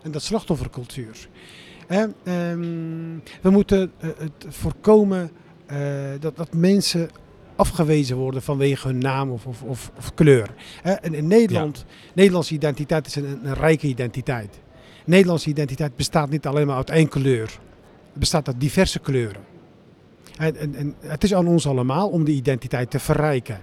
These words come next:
Speaker 1: En niet, eh, te bedreigen, eh, maar te verrijken door met je kunst, met je talent, eh, met je interesse, met je verbondheid met, met Nederland en met de identiteit. En dat is iets, Nederland identiteit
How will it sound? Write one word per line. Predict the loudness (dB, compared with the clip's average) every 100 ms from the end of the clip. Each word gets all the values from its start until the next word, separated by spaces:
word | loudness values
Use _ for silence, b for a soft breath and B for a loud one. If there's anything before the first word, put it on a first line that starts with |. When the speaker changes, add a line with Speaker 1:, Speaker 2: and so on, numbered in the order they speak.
| -10
Speaker 1:
En | 0
niet, | 0 0 -12 B B B
eh, | -6 -6 -6
te |
bedreigen, | -4 -2 -2 2 0 0 -6 -8 _ _ B B B B
eh, | -10 -4
maar | 0 0
te | -2
verrijken | 0 2 4 2 0 2
door | 6 6 4 -8 -20 -20 -6
met | -6 -4
je | -12 0
kunst, | 2 2 -4 -8
met | -10 -8
je | -4
talent, | 0 4 4 2 -6 -14 -16 -20 -14
eh, | -8 -6 -4 -6
met | -4 -4
je | -4 -4
interesse, | -4 -2 0 0 0 -4 -8 -12 B B
met | -6 -2
je | -2 -2 -12
verbondheid | -14 -2 4 6 4 0 -2 -2
met, | -6 -6 -14
met | -12 -4 -4 2
Nederland | 2 4 0 -4
en |
met | -8
de | -6
identiteit. | -8 -8 -8 -8 -8 -10 -16 B B B B B
En | -6 -4
dat | 0 0
is | 0 -2
iets, | -4 -4 -8 -10 B B 2
Nederland | 4 4 0 -4
identiteit | -2 -2 -2 -2 -2